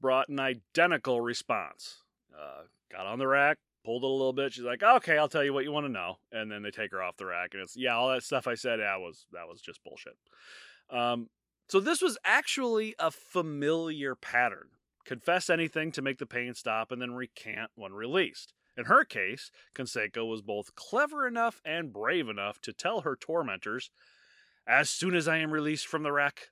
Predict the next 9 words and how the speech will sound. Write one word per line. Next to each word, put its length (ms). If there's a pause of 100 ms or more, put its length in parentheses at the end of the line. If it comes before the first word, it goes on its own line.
I 120
shall 220
deny 480
whatever 500
was 300
extorted 760
from 300
me 200
by 280